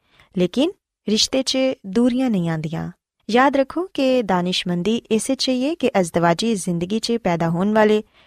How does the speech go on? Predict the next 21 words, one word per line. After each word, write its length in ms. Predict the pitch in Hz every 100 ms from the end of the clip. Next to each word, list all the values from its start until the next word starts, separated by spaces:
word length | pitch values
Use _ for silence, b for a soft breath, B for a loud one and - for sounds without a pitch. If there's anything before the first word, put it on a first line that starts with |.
| b
ਛੋਟੇ-ਮੋਟੇ 720 | - 285 294 277 269 269 262
ਮਸਲਿਆਂ 400 | 202 180 196 202
ਨੂੰ 180 | 247 370 233
ਨਜ਼ਰਅੰਦਾਜ਼ 600 | 233 233 214 185 202 262 -
ਕਰ 180 | 165
ਦਿੱਤਾ 260 | 156 165 165
ਜਾਏ 340 | - 165 165 - b b b -
ਤੇ 80 |
ਇਹਨਾਂ 280 | - 214 233
ਨੂੰ 180 | 277 330 _ _ - 285
ਹੱਲ 160 | 320
ਕੀਤਾ 300 | 302 190 165
ਜਾਏ, 340 | 160 165 156 165 _ _ _
ਤਾਂ 180 | 180 175
ਕਿ 240 | - 294 339 _
ਕੋਈ 340 | 247 247 247 254 _ _ _ -
ਸੰਗੀਨ 520 | - 254 233 269 277
ਸੂਰਤ 420 | - 180 269 -
ਇਖਤਿਆਰ 520 | - 185 - 170 160
ਨਾ 140 | 156 160
ਹੋਏ। 300 | 160 151